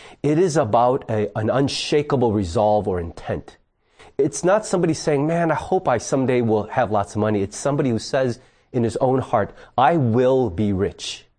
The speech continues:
I need to be wealthy, and then sets, sets off to commit themselves to a life where that becomes possible.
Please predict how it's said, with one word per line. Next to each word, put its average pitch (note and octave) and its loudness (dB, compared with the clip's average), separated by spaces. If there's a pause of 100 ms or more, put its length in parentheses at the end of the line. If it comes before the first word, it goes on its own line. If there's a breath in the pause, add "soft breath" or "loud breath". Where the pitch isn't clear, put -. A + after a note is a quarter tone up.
(160)
I A#2+ 2
need A2+ 0 (500)
to G2+ -2
be G2+ -2
wealthy, F#2 -4 (440)
and B2 -2
then F3+ 2
sets, - -4 (280)
sets - -4
off C#3 2 (340 soft breath)
to A#2+ -2
commit C#3+ -2
themselves A2+ 0
to - -2
a G2 2
life F#2+ -2 (160)
where G#2 0
that G#2 2
becomes F#2+ -4
possible. E2 -4